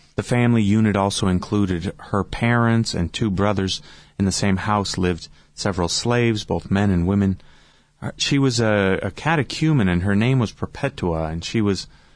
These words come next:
preparing to receive baptism together with some of the slaves. Persecution really exploded against the Christians, and,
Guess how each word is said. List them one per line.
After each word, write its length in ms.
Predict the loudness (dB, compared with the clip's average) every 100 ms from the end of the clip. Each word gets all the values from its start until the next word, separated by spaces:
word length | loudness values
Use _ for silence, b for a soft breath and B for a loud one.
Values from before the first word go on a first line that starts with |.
| b -8
preparing 440 | -2 0 2 0
to 100 | 0
receive 460 | -2 -2 -2 -2 -2
baptism 560 | -2 -2 -2 0 0
together 340 | -2 -2 0 0
with 140 | -2
some 200 | -2 0
of 60 | 0
the 80 |
slaves. 500 | -2 -2 0 0 -4 -10 b b b b b _
Persecution 800 | -4 -2 -2 -2 0 0 0 0
really 380 | 2 2 2 2
exploded 640 | 0 -6 -4 0 0 0 -2
against 340 | -2 -4 -4
the 60 | -8
Christians, 640 | -4 -4 -2 -4 -6 -4
and, 200 | -4 -4